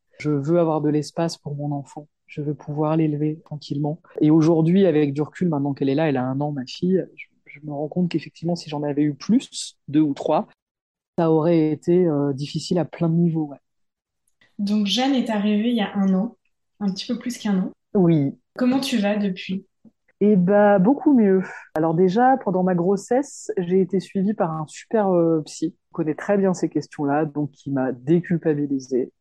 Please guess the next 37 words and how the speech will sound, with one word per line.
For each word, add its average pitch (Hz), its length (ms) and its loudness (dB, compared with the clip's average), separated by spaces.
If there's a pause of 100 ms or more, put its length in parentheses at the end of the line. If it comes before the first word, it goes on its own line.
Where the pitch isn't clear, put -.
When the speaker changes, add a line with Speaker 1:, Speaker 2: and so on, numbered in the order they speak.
Speaker 1:
En - 80 -20
fait, - 340 -8
euh, 71 320 -4
toutes 180 140 -4
ces 185 140 -4
questions 185 380 0
de « 156 200 4
t'es 160 220 0
une 151 100 0
mauvaise 151 340 0
mère, 156 300 0
euh, 131 100 0
regarde 143 420 -4
ce - 60 -20
que 143 80 -6
t'as - 140 -8
fait, 139 340 -2
euh, - 180 -12
tu - 180 -8
es 131 40 -2
une 135 80 -10
meurtrière », 135 540 -12
et 139 100 -20
cetera. 147 560 -12 (520)
Il 143 60 -10
m'a 135 120 -2
bien 156 260 -2
fait 208 120 -2
comprendre 180 600 -2 (120)
que 135 640 0
c'est - 160 -12
ce - 140 -20
qu'il 147 100 -2
appelle 156 220 0
de 151 80 2
la 143 100 -2
propagande, 165 720 -2